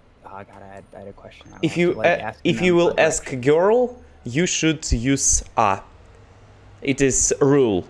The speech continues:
Speaker 2: But in a rule we have some expectation, but, uh, it is, uh, but in ninety, ninety-five percent of, uh, variables, uh, we can, uh, use this rule.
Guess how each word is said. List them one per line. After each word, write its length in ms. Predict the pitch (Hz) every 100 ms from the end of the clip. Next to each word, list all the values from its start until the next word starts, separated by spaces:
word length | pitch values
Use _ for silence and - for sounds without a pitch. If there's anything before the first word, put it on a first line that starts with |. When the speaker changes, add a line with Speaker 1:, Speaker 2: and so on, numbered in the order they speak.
| - -
Speaker 2:
But 200 | 143 -
in 100 | 165
a 80 | 165
rule 240 | 190 240 190
we 100 | 170
have 220 | 175 165
some 300 | - 156 156
expectation, 1080 | 165 - - 165 - 202 214 - 185 151
but, 460 | 127 127 127 - -
uh, 300 | 131 120 110 - - - - -
it 240 | - 131
is, 680 | 135 - - - - - -
uh, 160 | 98 120
but 240 | 135 - -
in 220 | 147 147 -
ninety, 580 | 139 151 143 131 117 113
ninety-five 680 | 107 113 113 113 120 113 -
percent 560 | 139 120 120 110 -
of, 520 | 107 98 - - - 120
uh, 400 | 110 101 95 - - - - - - - - -
variables, 880 | - 120 123 139 175 151 110 - -
uh, 200 | 110 71 -
we 320 | - 113 127
can, 440 | 120 113 107 104 98
uh, 340 | 87 65 - - _ _ _ -
use 640 | 117 107 110 - - - -
this 300 | 101 101 -
rule. 240 | 92 -